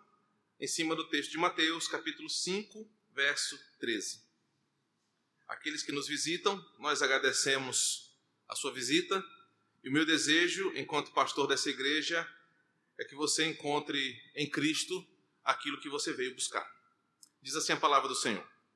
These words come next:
"Vós sois o sal da terra. Ora,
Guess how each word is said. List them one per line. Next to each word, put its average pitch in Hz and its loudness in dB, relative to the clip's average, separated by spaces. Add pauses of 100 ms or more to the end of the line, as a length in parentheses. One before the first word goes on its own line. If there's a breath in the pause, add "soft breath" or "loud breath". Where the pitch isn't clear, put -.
(880 soft breath)
"Vós 190 10
sois 208 10
o 180 4
sal 165 10
da 147 8
terra. 120 4 (1120)
Ora, 151 8